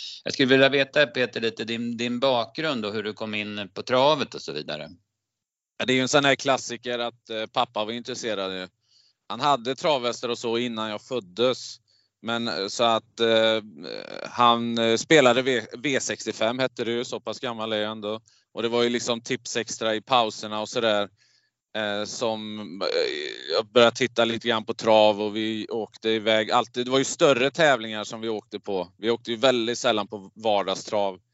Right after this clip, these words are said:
Speaker 2: Eh, utan det var ju liksom Åby Stora, Olympiatrav och Kungapokal och Storchampionat och, och såna grejer. Så, eh, det har ju liksom alltid varit med, mer eller mindre i alla fall. Eh, och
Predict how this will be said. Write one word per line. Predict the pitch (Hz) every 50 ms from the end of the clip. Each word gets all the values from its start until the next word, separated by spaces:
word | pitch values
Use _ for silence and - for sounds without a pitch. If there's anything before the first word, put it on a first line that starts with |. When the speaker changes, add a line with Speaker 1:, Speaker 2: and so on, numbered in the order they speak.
| _ _ _ _ _ _ _ _ _ - 98
Speaker 2:
Eh, | 101 98
utan | 98 104 101 - 110 110
det | 117 123
var | 123 123 135 151
ju | 147 127 117
liksom | 113 113 - 113 110 107
Åby | 107 98 101 107
Stora, | 101 - 123 120 113 104 104 98 101 101
Olympiatrav | 104 104 104 101 95 - - 101 98 - - 107 101 101 101 98 92 95
och | 95 95 95 -
Kungapokal | - 113 104 101 98 98 95 90 101 - - 110 104 98 98 95 92 92
och | 92 90 -
Storchampionat | - - 117 110 98 - - 107 98 90 - 107 101 98 98 95 95 95 - -
och, | 104 95 80 69
och | 107 104
såna | - 107 98 95 98
grejer. | 101 104 104 101 95 90 87 - _ _ _ _ _ _ _ - - - - - - - _ _ _ _ _
Så, | - - - - - 143 135 135 131 131 131
eh, | 131 131 131 131 131 131 131 -
det | - 127 143
har | 151 170
ju | 190 208 214 202 196
liksom | 190 190 185 175 - 170 165 160 160 160 160
alltid | 160 160 139 120 - _ - 165 180
varit | 175 190 180 175 165 -
med, | 139 131 135 151 175 175 165
mer | 160 151 139 127 120
eller | 123 120 123 117
mindre | 127 120 107 101 104 104 117 156
i |
alla | 170 175 190
fall. | - 139 110 92 92 95 87 92 82 110 _ _ _ _ -
Eh, | 85 117 104 82 60 65 71 71 73 64 55 50 - - _ -
och | - - 107 113 _